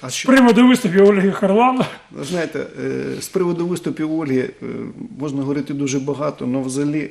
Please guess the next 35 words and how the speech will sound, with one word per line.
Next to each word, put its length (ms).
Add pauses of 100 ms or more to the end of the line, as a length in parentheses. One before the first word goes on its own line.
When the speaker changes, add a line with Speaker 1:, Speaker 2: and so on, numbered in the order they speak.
Speaker 1:
е, 220
вона 540
сама 340
про 140
себе 300
говорить, 540
її 140
результати 560
говорять 380
про 120
себе. 320 (380)
Тому 200
що 180
це 420
дійсно 440 (540)
видатна 480
спортсменка, 680 (1400)
краща 460
спортсменка, 720
яка 340 (280)
була, 460 (760)
ну, 220
взагалі 480
з 80
фехтування 720 (220)
і 140
в 100
Миколаївській 580
області, 420
і 20
в 60
Україні, 360
мабуть, 420
в 40
цілому. 640